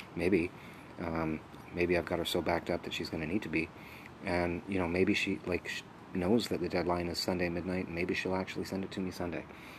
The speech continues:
um, and if she does, hey, that's good news for me too, because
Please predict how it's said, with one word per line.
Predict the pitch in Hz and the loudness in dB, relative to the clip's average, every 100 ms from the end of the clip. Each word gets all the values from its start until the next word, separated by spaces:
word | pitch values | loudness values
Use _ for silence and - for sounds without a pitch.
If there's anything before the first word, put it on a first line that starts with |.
| - - - | -14 -14 -4
um, | 92 90 85 82 78 - - - - - - - - - | 2 4 4 0 -4 -10 -16 -16 -16 -16 -16 -16 -14 -2
and | 92 92 87 85 - - | 2 2 2 0 -2 0
if | 90 | 2
she | 95 | 4
does, | 87 123 135 - - - - | 6 6 4 -4 -12 -16 -10
hey, | - 95 78 69 - - - - | 0 2 2 -2 -12 -16 -16 -6
that's | - 107 - | 2 4 4
good | - 80 | 4 4
news | 85 87 | 2 0
for | - 101 | 0 2
me | 101 | 2
too, | 98 127 135 | 2 2 2
because | 107 95 90 80 - | 0 0 2 0 -4